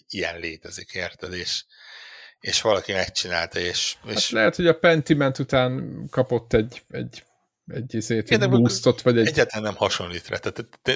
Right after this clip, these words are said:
Speaker 1: te-,
Speaker 2: Jó,
Speaker 1: tényleg
Speaker 2: világos,
Speaker 1: egy
Speaker 2: csak itt az elv, mert ugye a Pentimentnek egyébként, ha már itt vagyunk, azt reklámozzuk már be, de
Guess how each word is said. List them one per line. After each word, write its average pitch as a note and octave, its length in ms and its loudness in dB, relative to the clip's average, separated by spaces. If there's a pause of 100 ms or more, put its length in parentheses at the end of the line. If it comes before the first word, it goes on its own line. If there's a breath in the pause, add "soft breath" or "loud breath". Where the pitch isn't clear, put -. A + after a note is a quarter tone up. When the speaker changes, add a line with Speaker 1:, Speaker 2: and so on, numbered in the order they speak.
Speaker 1:
te-, - 100 -4
Speaker 2:
Jó, G3 100 2
Speaker 1:
tényleg - 20 0
Speaker 2:
világos, G#3 300 6
Speaker 1:
egy - 80 2
Speaker 2:
csak E3 160 -2
itt E3 140 0
az E3 140 2
elv, D#3+ 380 6 (360)
mert C3+ 220 0
ugye D3 200 2 (280)
a C3+ 380 -10
Pentimentnek C3+ 640 2
egyébként, B2 340 2
ha C#3 60 2
már C3 100 6
itt B2+ 100 4
vagyunk, A#2+ 300 0
azt A#2 220 -2
reklámozzuk G#2+ 680 -2
már G#2 260 -4
be, A2 100 -2
de G#2+ 180 -2